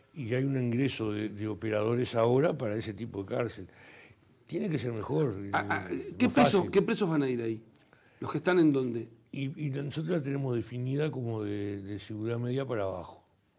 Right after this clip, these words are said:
Speaker 2: O sea
Speaker 1: Y son lo-, no son los más pesados.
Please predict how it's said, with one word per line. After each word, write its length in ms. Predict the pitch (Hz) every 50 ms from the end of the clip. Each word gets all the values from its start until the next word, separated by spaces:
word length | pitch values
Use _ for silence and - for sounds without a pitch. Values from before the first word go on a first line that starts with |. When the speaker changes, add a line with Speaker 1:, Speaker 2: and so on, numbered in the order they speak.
| _ _
Speaker 2:
O 140 | - 127 117
sea 300 | - 139 139 160 180 - - - - _ _ _ _ -
Speaker 1:
Y 300 | - 127 120 117 107 104 101
son 240 | - - 123 135
lo-, 120 | 135 123 107
no 400 | 107 110 107 107 110 113 113 113
son 200 | - 127 131 143
los 80 | 151
más 100 | 131 101
pesados. 540 | - - - - 110 113 98 - - - -